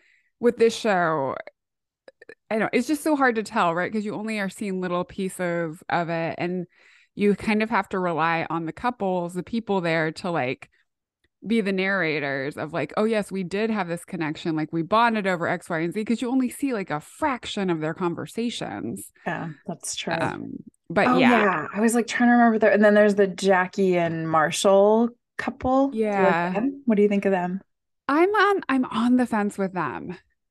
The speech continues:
Speaker 2: Yeah.
Speaker 1: I, I like them. I think Jackie is, like, an excellent television star. She
Speaker 2: Yes.
Speaker 1: seems fun.
Speaker 2: <laughs>
Speaker 1: I'm like, "You,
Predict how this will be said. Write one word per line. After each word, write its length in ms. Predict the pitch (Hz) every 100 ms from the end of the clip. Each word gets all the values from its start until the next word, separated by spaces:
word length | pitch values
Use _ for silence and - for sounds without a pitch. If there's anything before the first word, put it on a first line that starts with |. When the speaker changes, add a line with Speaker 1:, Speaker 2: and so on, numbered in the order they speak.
| -
Speaker 2:
Yeah. 220 | 180 151 - _ _ _ _
Speaker 1:
I, 560 | 220 226 233 254 285 302 -
I 140 | 302
like 380 | 311 202 233 -
them. 260 | 311 339 349 -
I 160 | 269
think 420 | 330 415 415 339 - 185
Jackie 720 | 196 190 208 220 196 170 - _ -
is, 240 | 202 180
like, 240 | 180 170 - _ _ _ _ _ _ _ _ _ _ _
an 160 | 202 190
excellent 640 | - 202 - - 208 208 -
television 720 | - 151 180 214 226 294 302
star. 600 | - - 320 349 392 403 302
She 180 | 233
Speaker 2:
Yes. 240 | 240 170 349
Speaker 1:
seems 240 | 453 359 - -
fun. 380 | 233 190 113 107
Speaker 2:
<laughs> 40 |
Speaker 1:
I'm 140 | 240
like, 220 | 254 247 220
"You, 520 | 226 262 294 302